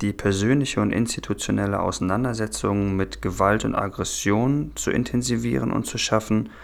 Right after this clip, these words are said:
und auf dieser Grundlage dann eine konzeptionelle Entwicklung beziehungsweise Weiterentwicklung präventiver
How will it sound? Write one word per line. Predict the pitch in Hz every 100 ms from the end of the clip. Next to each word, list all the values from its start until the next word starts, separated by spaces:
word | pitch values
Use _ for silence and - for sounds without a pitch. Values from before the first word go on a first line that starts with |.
| - -
und | -
auf | - -
dieser | - 117 120
Grundlage | - 107 107 101 98 98
dann | 101 92 95 95 - - - -
eine | 98 92
konzeptionelle | - 104 104 104 - 95 95 92 95
Entwicklung | 95 92 120 - 107 104
beziehungsweise | - - 95 92 95 92 90
Weiterentwicklung | 92 107 - 104 98 104 - 95 95 -
präventiver | - 101 98 - 98 95 95 92